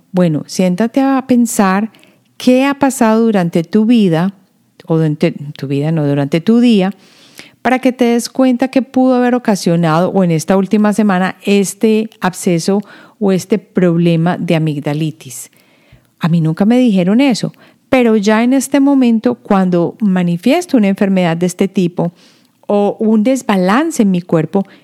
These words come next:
eso es de las primeras cosas que me pregunto. A ver, ¿qué ha pasado esta semana que me llevó a manifestar esto? Tu cuerpo, como te dije, es el almacén gigantesco de esas experiencias que estás viviendo. Entonces, no te extrañe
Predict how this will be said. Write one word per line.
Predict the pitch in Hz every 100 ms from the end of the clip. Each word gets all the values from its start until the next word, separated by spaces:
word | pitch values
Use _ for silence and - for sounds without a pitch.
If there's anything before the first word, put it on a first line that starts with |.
| _ -
eso | 170 214
es | 208 - _ _
de | 226
las | 202 -
primeras | 175 160 160
cosas | - 180 175
que | 170
me | 156
pregunto. | 165 196 262 - - _ _ _ _ _ -
A | 190
ver, | 247 156
¿qué | -
ha | 160
pasado | 226 226 269 277
esta | 277 302
semana | 330 320 254 208 220 _ _ _ -
que | - 220
me | 208 196
llevó | 180 170 165 254 196 208 - _ _ _ -
a | 175 185 240 -
manifestar | 190 170 151 151 - 135
esto? | 123 - - _ _ _ _ _ _ _ _ _ - - - - -
Tu | 277 269
cuerpo, | 349 285 - 214 240
como | - 190 190
te | 240
dije, | 226 190 -
es | 175 190
el | 202
almacén | 214 180 165 160 151
gigantesco | 180 175 160 - 135 - 165
de | 170 160 175
esas | 180 233
experiencias | 254 - - 180 165 151 180
que | 196
estás | 175 147
viviendo. | 151 175 220 214 180
Entonces, | 175 185 240
no | 240 254
te | 262
extrañe | 302 - 311 294 220 208